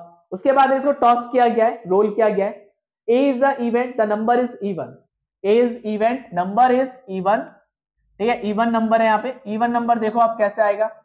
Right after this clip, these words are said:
even number में तो दो और चार और छह आएगा, ठीक है, यानी दो, चार, छह आएगा। देखो आप इसको ऐसे लिखना, आप इसको ऐसे लिखना आर वन,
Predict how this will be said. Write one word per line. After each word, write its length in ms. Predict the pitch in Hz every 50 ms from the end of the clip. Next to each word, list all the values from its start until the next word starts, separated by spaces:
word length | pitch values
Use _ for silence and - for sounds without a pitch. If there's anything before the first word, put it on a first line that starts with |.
| _ _ _ _ _ _ 180
even 240 | 202 208 220 233
number 280 | 226 233 226 226 226 226
में 80 | 226 233
तो 100 | 233 208
दो 160 | 185 202 208 220 233 226 -
और 220 | 214 214 220 233 233 233 - -
चार 320 | 202 190 190 196 214 226 226
और 260 | - 208 214 208 208 -
छह 240 | - 208 180 165 135
आएगा, 240 | 123 120 - - - _ _ _ _ _ _ _ _ _ _ _ _ _ _ _ -
ठीक 100 | 202 233
है, 400 | 233 214 - - - _ _ _ -
यानी 240 | 156 165 175 208 202
दो, 260 | 175 160 180 202 214 214
चार, 360 | 220 220 196 196 220 - - -
छह 220 | - 226 208 180
आएगा। 280 | 170 160 160 170 208 233 233 - - - - _ _ _
देखो 120 | 208 247 262
आप 180 | 262 262 262 262
इसको 200 | 254 247 - 302
ऐसे 420 | 302 302 196 202 214 208 - 254
लिखना, 420 | 226 208 - - 170 156 135 131 - _ _ _ _ _ _ _ _ _ _ -
आप 180 | 165 185 190
इसको 180 | 202 202 202 233
ऐसे 200 | 220 220 220 226
लिखना 200 | 208 190 202 226
आर 360 | 226 233 - 180 180 190 202 196
वन, 320 | 196 220 226 233 247 269